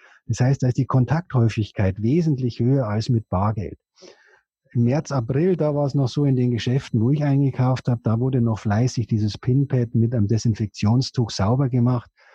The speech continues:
In meinem Umfeld, wenn ich mir das jetzt so anschaue,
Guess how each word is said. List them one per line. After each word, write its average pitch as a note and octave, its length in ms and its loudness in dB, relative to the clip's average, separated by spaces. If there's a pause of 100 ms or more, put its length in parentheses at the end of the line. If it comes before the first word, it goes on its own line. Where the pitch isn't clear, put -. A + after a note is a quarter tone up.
(180)
In G#2 120 2
meinem B2+ 360 2
Umfeld, C3+ 460 0
wenn A#2+ 100 2
ich A#2 120 0
mir A#2 140 2
das A2 140 0
jetzt A2 180 -2
so A2+ 120 0
anschaue, A2 680 2